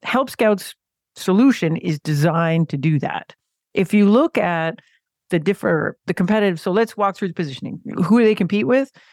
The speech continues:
Most folks start with a shared inbox, which is really easy for the reps to use, but they eventually outgrow it because they, they wanna do customer service stuff, prioritizations, assignments, all that kind of thing. So then they move to help desk software. And so everything else in the market is,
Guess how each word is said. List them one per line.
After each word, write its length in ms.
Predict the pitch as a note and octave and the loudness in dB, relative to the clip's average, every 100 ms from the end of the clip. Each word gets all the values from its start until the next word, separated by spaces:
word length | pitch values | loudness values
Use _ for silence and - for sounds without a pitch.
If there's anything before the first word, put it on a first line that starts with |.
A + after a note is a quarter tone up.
| _ | _
Most 280 | A3 C#4 D4 | 0 0 0
folks 220 | C4 A3+ | -2 -2
start 220 | - G3+ | -2 -2
with 120 | F#3+ | -2
a 40 | E3 | -2
shared 320 | - D#3 D3+ | 0 0 2
inbox, 500 | F#3 B3 A#3+ B3 C4 | 2 2 2 0 -4
which 200 | D#3 C#3+ | -8 -8
is 80 | C3+ | -4
really 220 | E3 F3 | 0 2
easy 220 | D#3+ D3+ | 2 0
for 140 | D3+ C#3+ | 0 0
the 100 | C#3 | 0
reps 240 | C3+ - | -2 -4
to 80 | - | 0
use, 400 | G#3+ B3 A3 G3+ - - - | 2 4 2 -2 -8 -8 -2
but 100 | F#3 | 0
they 160 | F#3+ | 2
eventually 500 | F3+ A3 C#4 B3+ G3 | 2 0 0 0 2
outgrow 440 | F3 F3 G3+ D4 G3 | 2 0 0 2 2
it 140 | F#3 - | 0 -6
because 300 | F3+ F3+ D#3+ | -8 -6 -4
they, 140 | E3 | -4
they 180 | D3+ E3+ | -2 -2
wanna 260 | E3 E3 | -2 -2
do 300 | D#3+ D#3 C#3+ - _ | -4 -4 -4 -6 _
customer 300 | - F3+ F#3 | -8 -2 -2
service 340 | D#3+ F#3 E3 - | 0 2 2 0
stuff, 280 | E3 C3+ - | -4 -6 -4
prioritizations, 880 | E3+ D#3 D3+ D3+ D3+ D#3 D#3 D3 B2+ | -4 -2 -2 -2 0 -2 -2 -4 -4
assignments, 560 | B2+ D#3 D3 D3 C#3+ | -6 -2 0 -2 -2
all 100 | C#3+ | -2
that 120 | D3 C#3+ | -2 -2
kind 160 | D#3+ | -2
of 80 | D#3 | -2
thing. 180 | F3+ F#3 - - - | -2 -4 -8 -20 -12
So 120 | - F#3+ | -2 2
then 180 | B3 | 4
they 100 | C4 | 4
move 240 | B3 A3+ G#3 | 4 4 2
to 100 | F#3 | 0
help 280 | E3+ F#3+ - | 0 -2 -4
desk 260 | D#3+ - | -6 -6
software. 420 | E3+ - - - | -4 -4 -2 -4
And 140 | - E3+ | -4 0
so 100 | G#3 | 2
everything 440 | C#4 F#4 - G#3+ | 2 2 2 0
else 260 | G3+ A3 - | 2 0 0
in 80 | E3+ | 0
the 60 | |
market 360 | E3 E3 E3+ D#3+ | 2 0 -2 -4
is, 160 | D3+ | -4